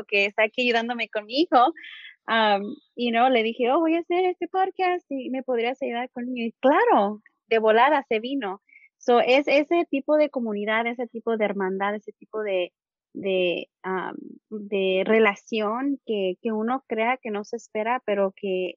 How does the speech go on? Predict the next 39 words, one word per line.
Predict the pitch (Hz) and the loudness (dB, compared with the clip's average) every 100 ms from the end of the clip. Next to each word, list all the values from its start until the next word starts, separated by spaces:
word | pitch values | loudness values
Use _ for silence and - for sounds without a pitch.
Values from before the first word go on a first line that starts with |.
| - | -6
en | 208 | -2
realidad | 208 202 196 214 | 2 2 0 0
te | - | -2
ayuda | 262 220 233 | -2 0 0
a | 269 | -2
salir | 240 190 | -6 -6
adelante | 220 208 180 175 208 190 | -4 -4 -4 -6 -10 -10
y | |
te | 185 196 | -2 0
das | 185 214 | 0 -2
cuenta | _ 202 208 233 | _ -6 -2 -2
de | 214 185 | 0 -2
que, | 196 180 175 _ _ _ _ | -6 -6 -8 _ _ _ _
aunque | - 208 220 | -8 -2 0
no | 220 | 0
son | 220 262 | 0 0
familia | - 233 214 226 233 | 0 0 0 0 0
de | 233 | -2
sangre, | - 208 226 254 | -6 -6 -4 -4
son | 240 214 214 | -4 -8 -6
familia | 220 208 208 220 | -6 -4 -2 -2
de, | 220 196 185 190 | -2 -2 -4 -4
de | 190 | -4
corazón. | 196 190 - - 180 | -4 -4 -6 -6 -4
O | 180 | -4
sea, | 185 - - _ _ _ _ - _ | -4 -6 -6 _ _ _ _ -20 _
tú, | 233 226 240 233 226 | -2 0 0 -2 -4
tú | 240 | -2
aprendes | 233 - 226 220 233 247 - | -2 -2 -6 -4 -4 -6 -8
y, | 208 214 | -8 -6
y | 208 | -4
te | 202 | -2
das | 196 | -2
dando | 202 208 214 | -2 -6 -6
cuenta | 196 196 214 | -6 -4 -4
de | 202 185 | -4 -8
que, | - 175 170 - _ _ _ | -6 -4 -4 -6 _ _ _
que | 233 | 0
necesitamos, | 220 214 208 202 202 - 208 196 196 - | 2 0 -2 -6 -6 -2 -2 -2 -8 -12